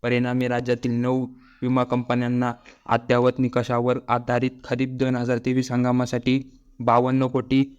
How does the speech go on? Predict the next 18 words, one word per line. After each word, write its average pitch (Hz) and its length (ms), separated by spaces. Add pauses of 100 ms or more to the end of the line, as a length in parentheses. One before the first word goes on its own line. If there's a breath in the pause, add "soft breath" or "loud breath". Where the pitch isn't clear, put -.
(160)
शेतकऱ्यांच्या 127 600
विमा 127 440
प्रस्तावा 123 840 (340 soft breath)
सूचना 131 360
देण्यात 127 300 (160)
आलेल्या 123 500
आहेत. 117 240 (460)
तर 127 160 (140)
तेवीस 135 300
कोटी 135 200
शेतकऱ्यांना 127 540
मिळतोय 127 340
पीक 127 280
विमा. 127 260
केंद्र 123 320
सरकार 127 360
शेतकऱ्यांना 127 460
मदत 123 200